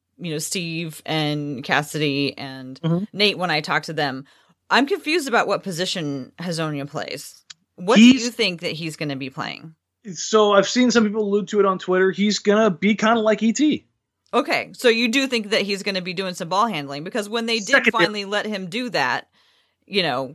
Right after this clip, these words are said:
Speaker 1: he was,
Speaker 2: He
Speaker 1: showed
Speaker 2: showed
Speaker 1: that he
Speaker 2: some
Speaker 1: was
Speaker 2: promise.
Speaker 1: able to do some stuff.
Speaker 2: Yes, he showed his ability to create. Um, he's, he's got some natural European passing flair.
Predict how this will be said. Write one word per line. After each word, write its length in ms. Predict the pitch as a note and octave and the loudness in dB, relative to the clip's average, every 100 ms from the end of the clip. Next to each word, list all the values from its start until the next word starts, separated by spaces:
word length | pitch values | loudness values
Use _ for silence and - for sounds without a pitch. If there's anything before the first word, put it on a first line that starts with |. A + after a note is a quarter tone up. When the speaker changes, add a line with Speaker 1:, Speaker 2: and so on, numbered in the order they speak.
| _ | _
Speaker 1:
he 240 | - A3 | -6 -4
was, 200 | G3+ F3+ D3 | -2 -2 2
Speaker 2:
He 100 | A#3+ | 4
Speaker 1:
showed 100 | - | 4
Speaker 2:
showed 100 | C4 | 4
Speaker 1:
that 40 | |
he 60 | G#3 | 2
Speaker 2:
some 60 | A#3 | 2
Speaker 1:
was 40 | |
Speaker 2:
promise. 120 | C4+ | 2
Speaker 1:
able 140 | A#3 G3+ | 0 -4
to 100 | F#3 | -6
do 180 | G#3 D4+ | -6 -10
some 180 | D#3 | -12
stuff. 420 | - F#2+ D2 - _ _ _ _ _ | -14 -14 -16 -18 _ _ _ _ _
Speaker 2:
Yes, 280 | A#3+ G#3 - | 2 2 2
he 140 | G3+ | -2
showed 360 | - G#3 G#3+ A3 | 0 2 2 2
his 320 | A3 G#3+ G3+ | 2 2 2
ability 540 | G3+ B2 E3 E3 D#3+ D#3 | 0 0 2 4 6 4
to 100 | D#3 | 2
create. 600 | - D#3 C3+ B2+ B2+ - _ - | 0 2 4 4 4 -2 _ -8
Um, 520 | A#2 A#2+ A2+ A2 A2 - | 0 0 0 0 -2 -4
he's, 360 | - C#3 B2+ - | 2 2 2 0
he's 240 | D#3 C#3 | 2 4
got 280 | E3 D3+ D#3 | 4 4 4
some 260 | - D3+ C#3+ | 2 4 4
natural 460 | C#3+ D3+ D#3 D3 | 4 4 4 4
European 680 | C#3 C#3+ C#3+ - D3+ D3 C#3 | 6 4 2 4 4 4 2
passing 480 | - C#3 - D3 C#3 | 4 4 4 4 2
flair. 420 | D#3 D3+ D#3+ E3 | 4 4 4 2